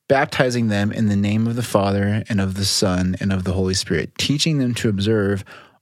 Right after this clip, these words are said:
all that I have commanded you. And behold,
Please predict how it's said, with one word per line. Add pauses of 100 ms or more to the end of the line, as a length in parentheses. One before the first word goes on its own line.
all
that
I
have
commanded
you. (640)
And
behold,